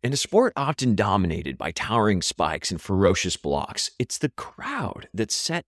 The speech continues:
a world record this week. Welcome to Volleyball Day in Nebraska, where ninety-two thousand and three fans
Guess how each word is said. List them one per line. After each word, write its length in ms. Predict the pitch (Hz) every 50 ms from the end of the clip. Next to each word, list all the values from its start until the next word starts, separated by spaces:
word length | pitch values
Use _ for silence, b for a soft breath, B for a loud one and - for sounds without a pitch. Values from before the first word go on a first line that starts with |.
| _
a 120 | - 95 85
world 400 | 82 87 95 101 117 113 95 90
record 400 | 87 95 - - - 87 71 -
this 240 | - 71 - -
week. 320 | - - - - - - - _ _ _ _ _ _ _ _ -
Welcome 320 | 113 143 151 - 202 175
to 60 | 151 120
Volleyball 460 | 104 113 101 139 156 139 143 147 135
Day 160 | 143 147 147
in 80 | 143 139
Nebraska, 560 | 131 107 120 127 131 160 170 - - 156 165
where 240 | 147 104 104 107 104
ninety-two 960 | 104 107 110 113 117 123 127 147 151 160 160 165 165 160 - - - 147 147
thousand 600 | 139 - - 101 98 92 90 87 80 92 90 87
and 200 | - 82 85 80
three 440 | - - - - 95 104 107 113 117
fans 560 | 113 - - 98 87 80 - - _ - -